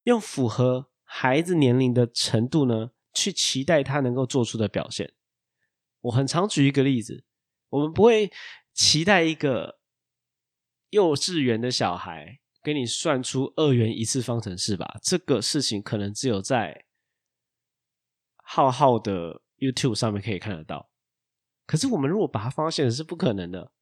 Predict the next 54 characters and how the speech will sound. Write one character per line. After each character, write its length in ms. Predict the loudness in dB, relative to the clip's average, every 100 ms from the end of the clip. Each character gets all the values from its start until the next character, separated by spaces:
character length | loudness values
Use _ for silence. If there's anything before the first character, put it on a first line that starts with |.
| _ _ _
因 100 | -2
为 40 |
我 40 | -2
们 100 | -4
知 120 | -2
道 80 | -4
他 80 |
做 120 | -2 -2
不 80 |
到 200 | 0 0
啊。 180 | 0 -8 _ _ _ _ _ _ _ _
再 140 | 2
拿 140 | 4 4
一 40 |
个 100 | 4
例 140 | 0 0
子 120 | 0
来 140 | 0
讲 240 | 0 -2 -4
好 80 |
了， 200 | -6 -10 _ _
如 180 | 2 8
果 560 | 10 10 8 4 -4 _ _ _ _ _ _ _ _ _
就 180 | -4 -2
要 200 | 2 2
求 220 | 2 0
一 60 | 0
个， 260 | -2 -4
像 180 | -2 -2
我 140 | -2 -4
自 140 | -4
己 80 | -2
没 80 | -2
有 100 | -2
学 180 | -2
过 140 | -2 -2
韩 200 | -4 -8
文， 180 | -10 -6
可 140 | -2
是 60 | 0
我 100 | 2
被 240 | 0 2
要 200 | 2 2
求 320 | 0 -4 -6 -12 -20 _ -2
要 140 | -2
去 160 | 0 -4
读 220 | 0 -2
韩 280 | -2 -2 2
文 220 | 2 2
书， 360 | 4 4 4 -2 _ _ _ _ _ _ _ _ _ _ _ _ _ _ _ _ _ _ _ _
而 60 | 2
且 140 | 4
甚 180 | 4 2
至 200 | 0